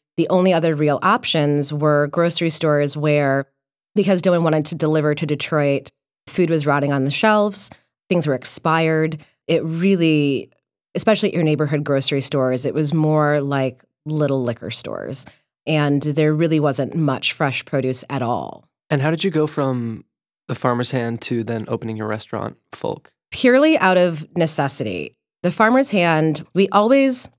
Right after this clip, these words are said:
Speaker 1: wanted it to be a neighborhood bodega, for lack of a better word. It is pretty pint size. And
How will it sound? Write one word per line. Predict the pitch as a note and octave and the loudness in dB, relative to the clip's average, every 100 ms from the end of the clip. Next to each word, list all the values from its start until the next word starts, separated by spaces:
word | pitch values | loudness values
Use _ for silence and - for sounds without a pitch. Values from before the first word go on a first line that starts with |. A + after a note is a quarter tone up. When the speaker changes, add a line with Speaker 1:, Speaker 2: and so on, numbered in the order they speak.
| _ - | _ 2
Speaker 1:
wanted | F#3 F#3+ F3+ | 4 6 4
it | - | 2
to | - | -2
be | D#3 D#3+ D#3 D3+ D3+ - - | 0 2 4 4 2 0 0
a | D#3+ | 2
neighborhood | D#3 D3+ D3 C#3+ D3 C3+ B2+ - D3 | 4 4 2 0 0 0 0 -4 -4
bodega, | D3 D3+ D3+ D#3 D3 A#2 | 2 2 4 2 2 0
for | - C3+ | -2 -2
lack | B2 A#2+ | -2 -2
of | C#3 | -4
a | |
better | B2+ B2 A#2 A#2 - _ - | -2 -2 0 -2 -8 _ -8
word. | B2+ C#3 A#2 | 0 2 2
It | D#3+ | 2
is | F3+ G3+ G3 | 2 2 0
pretty | - F3 | -2 -2
pint | F3 D#3+ D3+ - | -2 -2 -2 -2
size. | C#3 C3 C#3 F3+ - | 0 0 0 -2 -6
And | - D#3 D3 C#3+ C#3+ | -2 0 2 2 0